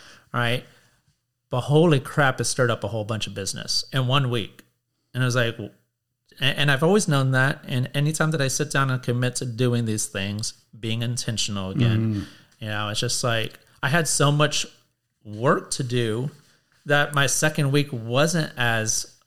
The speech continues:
Speaker 1: productive on the greatness
Speaker 2: Yeah.
Speaker 1: tracker, you know, just because I was busy doing the things, doing the showings, writing up contracts. You know, I had a closing, I had inspections, I had to follow up with things. Um, and yeah, but, like, just managing the time.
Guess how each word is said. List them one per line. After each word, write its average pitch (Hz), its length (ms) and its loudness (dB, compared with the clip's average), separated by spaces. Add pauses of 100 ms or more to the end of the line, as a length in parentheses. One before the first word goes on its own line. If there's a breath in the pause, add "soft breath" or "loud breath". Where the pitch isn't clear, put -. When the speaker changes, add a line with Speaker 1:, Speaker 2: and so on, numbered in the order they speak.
(280)
Speaker 1:
productive 120 760 -2
on 110 160 -4
the 110 80 -6
greatness 151 360 -2
Speaker 2:
Yeah. - 60 -4
Speaker 1:
tracker, 113 560 0 (420 loud breath)
you 127 140 -2
know, 123 160 2
just 127 200 -2
because 139 260 -2
I 127 40 2
was 113 140 -4 (260)
busy 139 640 0 (140)
doing 135 380 0
the 123 100 0
things, 117 600 -4
doing 143 400 -2
the 139 80 0
showings, 131 680 0
writing 131 300 0
up 123 160 -2
contracts. 120 720 -2 (300 loud breath)
You 123 60 -6
know, 104 60 -6
I 110 80 -4
had 123 200 2
a - 20 -2
closing, 120 600 -2
I 110 60 -2
had 120 300 0 (320 soft breath)
inspections, 120 800 -2
I 117 80 0
had 120 240 0
to 113 80 -6
follow 131 320 -2
up 123 120 -6
with 120 140 -6
things. 117 340 -4 (420 soft breath)
Um, 120 380 -2 (100)
and 131 200 0
yeah, 147 260 4
but, 131 340 -2
like, 120 220 -4
just - 240 -2
managing 127 640 0
the 104 100 -6
time. 117 720 -2